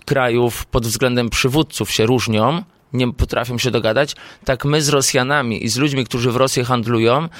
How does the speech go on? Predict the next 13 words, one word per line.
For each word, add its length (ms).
w 80
Rosji 260
handlują, 560
y, 380
bardzo 280
dobrze 260
się 120
dogadywaliśmy 720
i 20
ten 180
handel 320
naprawdę 420
wyglądał 500